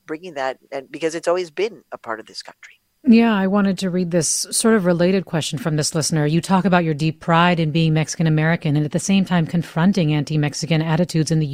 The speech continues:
Speaker 2: U S. How do you reconcile those? Why do you think that anti-Mexicanness is so normalized in the U S?
Speaker 1: Well, because that's, that is what this country does. It, it, <laughs>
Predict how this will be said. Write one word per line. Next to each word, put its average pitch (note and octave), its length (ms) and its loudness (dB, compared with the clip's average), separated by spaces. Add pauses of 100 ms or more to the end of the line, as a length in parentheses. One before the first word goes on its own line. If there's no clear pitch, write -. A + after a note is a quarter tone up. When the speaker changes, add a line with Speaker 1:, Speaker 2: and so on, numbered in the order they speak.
Speaker 2:
U D#3 100 -2
S. F3 280 0 (320)
How F#3 200 2
do F3+ 160 -2
you G#3 200 2
reconcile C3 560 -2
those? B2 300 -4
Why E3+ 200 0
do D3+ 160 -2
you E3+ 180 0
think B2+ 220 -6
that C3 120 -4
anti-Mexicanness B2 840 -6
is C3 100 -6
so C3+ 140 -4
normalized A#2 720 -6
in A#2 100 -6
the A2+ 80 -10
U A2+ 220 -12
S? A#2 320 -14 (1900)
Speaker 1:
Well, B3+ 640 -4 (580)
because A3 800 -12 (380)
that's, G#3 300 -6
that F#3+ 200 -4
is G3 160 -10
what F#3 120 -14
this - 160 -16
country F3+ 340 -16
does. - 720 -14 (720)
It, E3+ 240 -4
it, E3 220 -6 (120)
<laughs> - 300 -14